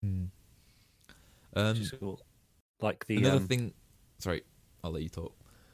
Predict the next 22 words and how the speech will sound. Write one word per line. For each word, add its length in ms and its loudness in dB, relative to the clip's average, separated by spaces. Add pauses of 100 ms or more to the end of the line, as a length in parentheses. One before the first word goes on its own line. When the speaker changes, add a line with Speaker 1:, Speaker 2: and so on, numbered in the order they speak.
(300)
Speaker 2:
<laughs> 380 -6
like 240 2
the, 480 4 (640)
what 140 -10
was 140 -8
it, 80 -12
the 520 4 (180)
Imperial 640 0
guy? 360 6 (680)
It 40 0
was, 100 6
like, 180 6
half 500 6
cyborg. 360 6
Speaker 1:
Oh, 180 8
Speaker 2:
He's 100 0
Speaker 1:
yeah, 140 2
Speaker 2:
got, 100 0
like, 60 -4
a 40 -2
s-, 140 2
Speaker 1:
Screed. 440 4